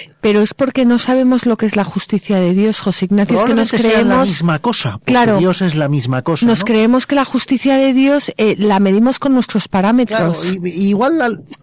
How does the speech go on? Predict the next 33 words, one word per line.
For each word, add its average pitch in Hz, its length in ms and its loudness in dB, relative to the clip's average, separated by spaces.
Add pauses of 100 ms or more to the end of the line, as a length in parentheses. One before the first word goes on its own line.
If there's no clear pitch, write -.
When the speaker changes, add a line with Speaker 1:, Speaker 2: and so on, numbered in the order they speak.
(120)
Speaker 2:
tal 185 160 -2
vez, 190 160 -2
o 165 80 -2
sea, 165 140 -4
me, 156 200 -2
tendría 151 340 -2
que 185 80 -4
matizar, 165 380 -2
es, 170 220 -4 (340)
tal 185 140 -2
vez 214 180 -2
hubo 226 220 0
momentos 175 760 0
en 147 140 0
los 127 180 -4
cuales 147 680 -4
en 135 180 -2
la 127 120 0
educación 131 640 -2
de 226 80 0
los 196 160 -4
católicos 156 720 -4 (180)
tenía 160 320 0
mucha 208 260 -2
más 185 180 -2
preponderancia 131 840 -4
la 123 100 -4
educación 123 440 -2
en 131 160 -2
la 123 120 -2
justicia 156 760 -4
de 131 80 -2
Dios, 143 340 -4